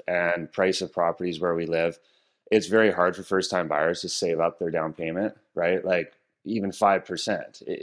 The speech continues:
it's, it's pretty significant, especially given, you know, everything that we're dealing with right now. So um, we've seen the bank of mom and dad come in handy significantly, especially over the last twelve to eighteen months. We've seen more and more gifts being passed down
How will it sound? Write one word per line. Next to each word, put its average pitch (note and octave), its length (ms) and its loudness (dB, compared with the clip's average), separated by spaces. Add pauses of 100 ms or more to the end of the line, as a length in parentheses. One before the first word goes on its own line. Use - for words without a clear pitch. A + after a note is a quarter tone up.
(140)
it's, G#2+ 260 -4
it's G#2 180 -2
pretty A2 220 0
significant, F#2 720 -2
especially F#2+ 480 0
given, E2+ 480 -2 (380)
you G2 80 -2
know, F#2 80 2
everything F#2 300 2
that D#2+ 120 -2
we're D#2+ 80 -4
dealing F2 240 0
with F2 180 -4
right E2 220 -2
now. E2+ 300 2
So F#2 420 2 (280)
um, F2+ 360 0
we've G#2+ 200 2
seen A2 220 0
the G2 60 0
bank F#2+ 280 -2
of F#2 80 -2
mom F2+ 200 0
and D#2+ 100 -4
dad E2+ 360 2 (360)
come G#2 200 0
in G2 80 0
handy G2 500 0 (220)
significantly, G2+ 800 -2
especially G#2+ 400 -2
over G#2+ 120 -2
the G2+ 60 0
last F#2 340 0
twelve G2 240 2
to F#2+ 60 2
eighteen F#2+ 360 -2
months. F2 280 -4
We've F#2+ 140 -2
seen F#2+ 280 -2
more F2 180 0
and F2 100 -4
more F2 180 0
gifts F2 380 -6
being F2+ 260 -4
passed E2+ 400 -6
down F2+ 340 -4